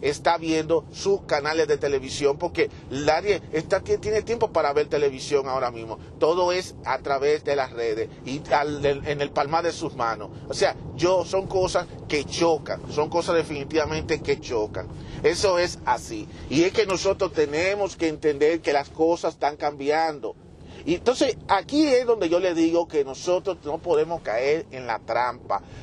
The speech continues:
Primero, está muy mal quedar en el pasado, creer que las cosas van a ser como el pasado y tratar de resistir las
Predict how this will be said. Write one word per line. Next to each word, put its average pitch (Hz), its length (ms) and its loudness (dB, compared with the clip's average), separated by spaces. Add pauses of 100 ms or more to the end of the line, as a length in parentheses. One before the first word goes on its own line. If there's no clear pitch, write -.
Primero, 151 460 2 (340)
está 160 420 2
muy 240 180 0
mal 196 460 0 (200)
quedar 131 300 2
en 143 120 -2
el 131 120 -2
pasado, 143 720 0 (760)
creer 139 380 4
que 180 140 2
las 135 160 0
cosas 151 320 0
van 151 160 0
a 165 80 0
ser 160 200 -4
como 156 220 -6
el 127 60 -6
pasado 143 600 0
y 123 100 -12
tratar 143 440 -2
de 165 200 0 (220)
resistir 151 1040 0 (280)
las 135 260 2